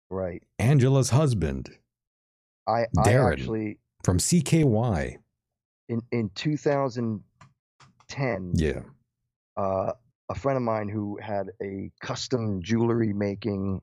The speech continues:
Speaker 1: uh, business was approached by the guy, the director, I would imagine the director or the, the writer, I'm not sure what he was, but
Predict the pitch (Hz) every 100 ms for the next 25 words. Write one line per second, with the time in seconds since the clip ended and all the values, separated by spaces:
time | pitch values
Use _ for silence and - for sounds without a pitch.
0 | _ 98 90 90 82 87 104 95 95 -
1 | - _ _ _ _ _ - 113 120 -
2 | 131 123 120 - - 113 104 101 95 90
3 | 110 101 101 101 101 - 107 110 107 165
4 | - 85 98 131 _ 92 90 90 92 92
5 | 87 92 90 95 98 104 101 98 98 101
6 | - _ _ _ _ _ _ _ _ _
7 | _ _ _ 98 92 95 101 98 90 98
8 | 95 98 95 92 98 87 92 90 117